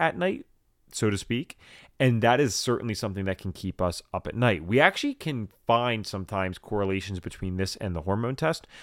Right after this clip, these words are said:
where you'll see spiked cortisol, and we'll ask, like, "Well, hey, are you doing something stressful, uh, stressful before bed? Are you fighting with <laughs> someone? Is anything going on?"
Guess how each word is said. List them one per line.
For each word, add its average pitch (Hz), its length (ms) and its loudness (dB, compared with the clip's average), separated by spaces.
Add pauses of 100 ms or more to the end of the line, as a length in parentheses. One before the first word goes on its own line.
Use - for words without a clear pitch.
(160)
where 120 240 6
you'll 113 220 2
see 135 580 0
spiked - 460 -2
cortisol, 127 680 0
and 107 220 2
we'll 95 160 6
ask, 131 240 4
like, 80 140 -6
"Well, 87 160 -2
hey, 113 240 0
are 80 40 -6
you 85 140 -2
doing 90 180 -2
something 92 300 -6
stressful, 92 540 -4 (160)
uh, 98 160 4
stressful 113 400 -2
before 98 340 -4
bed? 123 380 4
Are 87 160 -2
you 85 180 -4
fighting 143 300 0
with 101 100 -4
<laughs> - 120 -6
someone? 90 280 2
Is 90 100 -4
anything 101 300 0
going 92 220 0
on?" 135 200 0